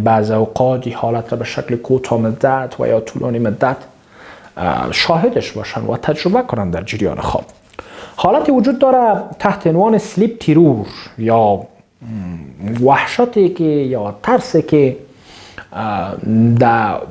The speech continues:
پیش یک فرد در جریان خواب ایجاد می‌شه. بعضی از افراد هستن در جریان خواب یک دفعه از خواب بیدار می‌شن، در جای خود می‌شینن،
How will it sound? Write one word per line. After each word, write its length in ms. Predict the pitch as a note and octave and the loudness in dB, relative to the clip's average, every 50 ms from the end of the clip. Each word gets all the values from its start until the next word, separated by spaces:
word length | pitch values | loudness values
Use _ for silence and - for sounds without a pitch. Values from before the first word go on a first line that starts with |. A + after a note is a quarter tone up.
| - - - | -10 -2 0
پیش 260 | G#3 B3+ A#3+ - - | 2 2 2 4 4
یک 180 | F#3 C3+ A#2+ | 4 4 2
فرد 480 | - - - D#3+ E3 E3 D3 C#3 B2 A#2 | -2 -4 -2 0 0 0 0 -2 -6 -4
در 100 | A#2 G#2+ | -4 -4
جریان 460 | G2+ G#2+ A2+ A2 B2 C3 B2+ B2+ B2 | -2 -2 -2 0 2 2 2 0 -2
خواب 300 | A#2+ - - - - F3+ - | -4 -6 -2 -2 -2 -2 -2
ایجاد 260 | - - - - - - - | -6 -8 -8 -10 -10 -12 -16
می‌شه. 340 | - C#2 - - - - - - _ _ _ _ _ _ - - - - - - - - - - - | -16 -14 -12 -12 -12 -12 -14 -18 _ _ _ _ _ _ -20 -20 -20 -20 -20 -20 -20 -20 -12 -2 0
بعضی 340 | C#3 D3+ G#3+ C#4+ D4 B3 B3+ | 2 4 4 4 4 4 4
از 140 | G#3+ F#3 F#3 | 4 4 4
افراد 340 | F3 E3 - G#3+ A3 G#3+ | 2 2 2 2 2 4
هستن 440 | A#3+ A3 - - - A3+ A#3+ B3+ B3+ - - - _ _ _ _ _ - G3 - - _ _ _ _ _ - - - - - - - - C3 | 2 2 0 0 0 2 2 2 0 -2 -10 -20 _ _ _ _ _ -20 -20 -20 -20 _ _ _ _ _ -20 -20 -20 -18 -20 -14 -6 -4 0
در 180 | C3 C#3 C3+ C#3 | 2 2 2 2
جریان 480 | C3+ D3 D3+ F3+ G3+ G3+ E3+ C#3 B2 | 2 2 4 4 4 4 4 2 2
خواب 580 | G2+ - - - - D3 C3 A2+ G2+ - - - - - _ _ _ - C#3+ | 0 -2 -6 -2 0 2 2 2 0 -2 -8 -20 -20 -20 _ _ _ -12 -8
یک 280 | A#2 A#2+ A#2+ A#2+ D3 F#3 G#3+ G3+ F3 D3+ C3+ A#2 A2+ A2+ | -6 -4 0 2 4 4 4 4 2 0 -2 -4 -4 -4
دفعه 260 | A#2 G#2+ - - A2 | -4 -4 -4 -4 -6
از 140 | G#2 G2 - | -6 -6 -8
خواب 380 | - - - A#2+ A#2 A#2 A2+ - - | -10 -4 -2 0 0 0 -2 -4 -4
بیدار 380 | A#2 G#2+ G2+ A#2 A#2 B2+ D3 | -2 -2 0 0 0 2 2
می‌شن، 680 | D#3+ E3 D#3 D3 C#3 - - C#3 C3 B2+ B2 B2 A#2+ | 2 2 0 0 -2 -4 -6 -6 -4 -4 -4 -4 -4
در 220 | A#2+ A#2 A2 A2 G#2+ | -4 -2 0 0 0
جای 320 | G#2+ G#2+ B2+ B2 B2 B2 | 2 4 4 4 4 2
خود 320 | A#2+ - - A2+ - - A2 | 0 -2 -4 -6 -4 -2 0
می‌شینن، 680 | A#2 B2+ C#3+ C#3+ - - - C3+ C3 C3 A#2+ A2+ C3+ | 2 4 4 2 2 0 0 2 2 2 2 0 -2